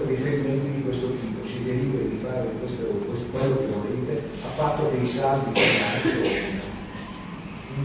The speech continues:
A patto che i saldi finali tornano, vuol dire esistono dei margini che sono lasciati in qualche modo alla politica, che sono essenzialmente l'opera di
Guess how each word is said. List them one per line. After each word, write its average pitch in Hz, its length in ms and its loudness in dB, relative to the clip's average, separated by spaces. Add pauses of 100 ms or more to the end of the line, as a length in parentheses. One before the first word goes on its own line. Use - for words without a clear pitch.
(500)
A - 140 -6
patto 180 380 2
che 113 160 -2
i - 40 0
saldi - 420 2
finali 131 440 -2
tornano, 147 580 2
vuol 139 260 2
dire 104 560 -2 (200)
esistono 147 680 2
dei 120 160 0
margini 101 720 -2
che - 60 -6
sono 120 400 0
lasciati - 480 -2
in 92 100 -4
qualche 95 240 -4 (100)
modo 101 220 -2
alla 92 160 -2
politica, - 1000 -2 (420)
che 165 100 2
sono 165 480 6 (640)
essenzialmente 147 1160 4
l'opera 107 640 4 (120)
di 123 240 0